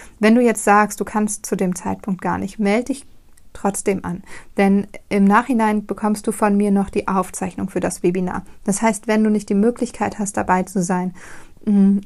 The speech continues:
oder wenn du dir unsicher bist, weil du weißt, dass deine Kinder noch länger Einschlafbegleitung brauchen, dann melde dich trotzdem an, du bekommst im Nachhinein die Aufzeichnung von mir und kannst dir das Ganze anschauen.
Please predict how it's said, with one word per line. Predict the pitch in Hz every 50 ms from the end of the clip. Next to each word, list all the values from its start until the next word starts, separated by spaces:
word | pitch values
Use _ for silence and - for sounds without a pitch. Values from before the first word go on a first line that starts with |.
| -
oder | - 220 214 226 226 220 208
wenn | 220 214 208
du | 202 208
dir | 202 220 214 -
unsicher | 214 214 226 220 226 208 208 208
bist, | 190 180 185 180 180 175 - -
weil | 190 185 196 185
du | 180 196 190 185 190
weißt, | - 190 190 202 202 202 - -
dass | 233 -
deine | - 226 214 214 220
Kinder | - - 220 208 214 214 208
noch | 196 196 -
länger | 214 214 214 214
Einschlafbegleitung | - - 208 202 202 - 220 208 208 - 220 202 196 190 185 180 - 185
brauchen, | 180 180 190 170 180 - - 190 - - - - - - - - -
dann | - 202 196 190 190 190 196 - - - - - -
melde | 208 202 220 240 -
dich | 262 -
trotzdem | - 240 240 240 - - 233 220
an, | - 214 214 214 208
du | 196 190
bekommst | 196 - 214 196 196 -
im | - 202
Nachhinein | 196 196 196 196 - 233 214 208 208
die | 202 214
Aufzeichnung | - 202 208 - - - 240 233 233 226 220
von | - - 220 214
mir | 214 214 214 214 - - - - - -
und | 208 196
kannst | - 220 208 208 202 -
dir | - 196
das | 202 185 -
Ganze | - 190 180 180 185 180 - - - -
anschauen. | 175 185 180 185 - - - - - - 180 175